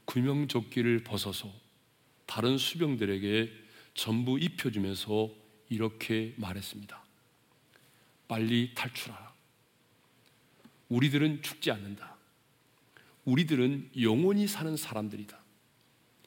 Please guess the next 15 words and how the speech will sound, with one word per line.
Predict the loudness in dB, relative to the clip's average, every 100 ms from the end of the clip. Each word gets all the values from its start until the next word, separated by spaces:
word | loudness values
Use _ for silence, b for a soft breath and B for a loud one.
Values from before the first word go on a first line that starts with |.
| B B B B 2
이 | 2
구명조끼를 | 4 4 4 6 4 2 4 4
입고 | 4 2 0
살아서 | 0 -2 -2 -2 -6 -10 -14 _ _ _ _ _ _ _
꼭 | -4 -4 -4 -4
예수를 | 0 2 2 0 0 0 -4
믿어라." | -12 -12 -14 -18 _ _ _ _ _ _ _ _ _ _ _ _ _ b b b b b b
도체스터호의 | 0 2 2 2 4 8 8
물이 | 8 6 4
점점 | 4 4 4 2 2 -2 -6
차올랐습니다. | -4 -2 -4 -6 -8 -10 -12 -18 -20 _ _ _ _ _ _ _ _ _ _ _ _ _ _ _ _ _ _ _ _ _ _ _ _ _ _ _ _
살아나온 | -2 4 6 8 6 6
자들의 | 4 4 4 4
증언에 | 4 4 6
의하면 | 4 2 -6 -12